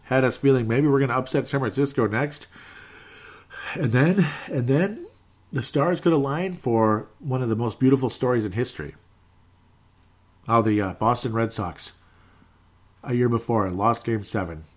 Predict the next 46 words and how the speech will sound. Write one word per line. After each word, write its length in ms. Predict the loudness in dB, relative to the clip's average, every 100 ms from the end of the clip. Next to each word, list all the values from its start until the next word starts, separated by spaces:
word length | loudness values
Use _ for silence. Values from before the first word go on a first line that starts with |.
| _ -10
When 100 | -6
they 120 | -4
had 240 | -2 -4 -4
it. 160 | -8
They 100 | -8
had 380 | -8 -2 0 2
Game 200 | 0 0
seven 280 | -2 -2 -2
against 220 | -4 -6
the 40 | -4
New 80 |
York 220 | -2 -2 -2
Yankees, 340 | -6 -6 -10
finally. 520 | -4 -4 -4 -8 -12 -18 _ -20 -20 _ _ _ _ _ _ -20 _ -10
And 140 | -4
then 140 | -2 -2
they 100 | -2
gave 240 | 0 0
up 140 | -2
the 100 | -2
lead. 380 | -2 -2 -4 -12 -20 _ _ _ -14
And 140 | -10 -4
it 60 |
goes 200 | 0 0
into 160 | 0 -2
extra 320 | -2 0 0
innings, 300 | 0 -4 -4
and 100 | -4
then 100 | -4
Aaron 280 | -2 -2 0
Boone 260 | 0 0
crushes 460 | -4 0 0 0 -2
it 100 | -2
into, 220 | -4 -4
like, 180 | -6 -6
the 80 | -12
third 380 | -2 0 0 -2
deck 400 | -4 -4 -12 -20 _ _ _ _ _ -12
and 420 | -8 -6 -6 -8
sends 240 | -4 -4 -4
the 120 | -6
Yankees 380 | -6 -6 -8 -6
to 60 |
the 80 | -4
World 220 | -2 -4
Series 440 | -4 -6 -6 -8